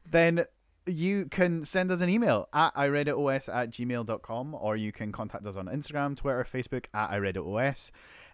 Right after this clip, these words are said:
Um, please feel free to drop us an iced coffee, um, on our website, and we will see you next time.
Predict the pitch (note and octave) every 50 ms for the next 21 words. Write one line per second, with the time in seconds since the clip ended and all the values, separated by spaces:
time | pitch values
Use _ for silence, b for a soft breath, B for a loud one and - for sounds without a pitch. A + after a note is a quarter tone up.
0 | - - A#2 A#2 A#2+ B2 B2+ B2+ A#2+ - _ _ - - - - D#3+ E3 D#3 -
1 | E3+ E3 D#3 - D#3+ D#3+ D#3 D3 - - D3 D3 C#3+ C#3+ C#3 B2 A#2+ C#3 C3 C3
2 | C#3+ C3+ B2+ A#2+ B2+ B2 A#2+ A#2 - _ _ _ _ _ _ _ _ _ _ _
3 | _ - G#2 G#2+ A2 G#2+ - - - - G2+ G#2 A2 - - A2 A#2 D3+ E3+ -
4 | B B B B B B B B B _ - A2+ A2 A2 A2 A2 A2 A2 A2 G#2+
5 | A2 A2 - - - A2 A2 A2+ A2 F2+ F2+ G#2 G#2 G#2 A2+ A#2 - - D#3 D#3+
6 | - - G#2 A2 A2 A2+ A2 A2 A2 G#2+ G2+ F#2 - - - G#2+ A2+ G#2 A2 A2
7 | A2 A2+ G2+ G#2+ A2 G#2+ - - - A2+ A2 G#2+ G#2+ A2 A#2 A#2+ B2 C3 C#3 C#3
8 | - - - G#2+ G#2+ A2 A2+ - _ - - - - - - - - _ _ _
9 | - - G#3 G4 C4 D3+